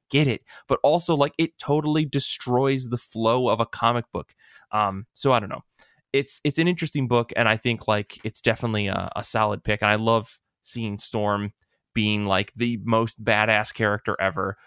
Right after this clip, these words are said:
I just wish there was more of her in each issue. So hoping that, uh, yeah, see, Danny in the chat <laughs> saying that he skips the prose. The prose is crucial in this book. <laughs> If you skip it,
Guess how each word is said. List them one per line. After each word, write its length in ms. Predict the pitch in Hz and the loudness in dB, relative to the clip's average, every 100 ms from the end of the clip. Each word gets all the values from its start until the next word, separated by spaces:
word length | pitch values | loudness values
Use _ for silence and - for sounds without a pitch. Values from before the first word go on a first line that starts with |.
| _ | _
I 80 | 107 | -2
just 200 | 107 - | -2 -2
wish 160 | 117 - | -4 2
there 120 | 113 | 0
was 160 | 101 | 0
more 260 | 104 101 104 | 0 2 2
of 120 | 101 | 2
her 220 | - 101 80 | -2 -2 -2
in 140 | 98 | -4
each 220 | 87 95 - | -6 -8 -6
issue. 340 | - - - 135 _ _ | -6 -4 -8 -10 _ _
So 360 | - - 101 92 | -10 -4 -2 -2
hoping 580 | - 120 120 113 101 101 101 | -2 0 2 2 2 0 -2
that, 460 | - - - - _ _ _ _ _ | -2 -2 -4 -14 _ _ _ _ _
uh, 100 | 98 98 | -6 0
yeah, 120 | 113 | 0
see, 160 | - | 0
Danny 300 | 131 143 170 | 0 2 2
in 60 | 165 | 2
the 60 | 127 | 0
chat 320 | - 143 117 | -2 -4 -4
<laughs> 0 | |
saying 320 | - 123 113 | 0 0 0
that 100 | 107 | -2
he 80 | 113 | -4
skips 360 | 110 - 135 - | -6 -4 -4 -2
the 100 | 120 | -4
prose. 400 | - 117 101 - - - | 2 2 2 -4 -16 -2
The 100 | 143 | -2
prose 420 | - 165 208 233 | 2 2 4 2
is 160 | 185 160 | -2 -6
crucial 600 | - - 165 202 160 131 | -8 0 2 2 2 4
in 120 | 127 | 2
this 160 | 117 123 | 2 0
book. 340 | - 127 - - | 0 0 0 -4
<laughs> 180 | 139 - | -12 -6
If 180 | 160 160 | -8 -2
you 100 | 165 | -2
skip 340 | - - 185 | 0 -2 -2
it, 120 | 175 | -4